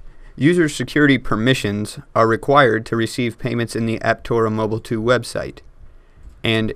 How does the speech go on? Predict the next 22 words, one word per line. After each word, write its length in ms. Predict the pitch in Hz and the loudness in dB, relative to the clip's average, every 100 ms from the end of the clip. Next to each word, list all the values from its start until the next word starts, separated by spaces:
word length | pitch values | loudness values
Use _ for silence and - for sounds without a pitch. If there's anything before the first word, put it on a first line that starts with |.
| - | -2
users 440 | 127 143 131 120 | 2 4 4 2
with 220 | 117 117 | 0 -2
the 120 | 123 113 | 0 0
appropriate 520 | - 131 117 113 104 | 2 2 2 0 -2
security 440 | 110 - 165 135 | -6 -2 0 0
permissions 600 | 113 113 110 - 110 104 - _ | -4 -4 -4 -4 -6 -8 -14 _
have 180 | - 127 | 0 2
the 160 | 113 110 | 2 0
option 460 | 135 - - 110 110 | 2 0 -2 -6 -6
to 120 | 104 | -6
choose 360 | - 123 110 - | -4 -2 -2 -2
either 300 | 123 120 110 | -2 -2 -2
icon, 540 | - 131 123 80 53 - _ _ _ _ _ | 0 0 0 -6 -8 -14 _ _ _ _ _
which 260 | - 117 123 | -2 -2 -2
would 120 | 104 | -2
be 100 | 101 | 0
based 340 | 120 147 135 | 4 4 2
upon 260 | - 127 117 | -4 -2 -2
the 80 | 110 | -2
customer's 500 | - 113 - 107 104 | -2 -2 -2 -6 -6
payment 360 | - 113 101 | -4 -4 -4
method 440 | 98 135 123 107 | -2 -2 0 -2